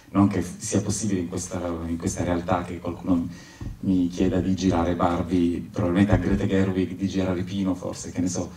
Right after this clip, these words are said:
Però immaginatevi Barbie in bianco e nero e Pino fluo, sarebbe stato molto divertente.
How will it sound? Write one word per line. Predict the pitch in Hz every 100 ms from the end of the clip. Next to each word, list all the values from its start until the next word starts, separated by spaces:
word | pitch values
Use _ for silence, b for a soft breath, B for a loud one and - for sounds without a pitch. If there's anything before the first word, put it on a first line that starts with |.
| B B
Però | - 101
immaginatevi | 95 104 104 104 95
Barbie | 95 104 - 101
in | 95
bianco | 98 95
e | 104
nero | 98 98 95
e | 90
Pino | 90 101 92
fluo, | 95 95 87 85 - B B B B B 147
sarebbe | - 95 90
stato | - 95
molto | 92 90
divertente. | 87 87 87 - 85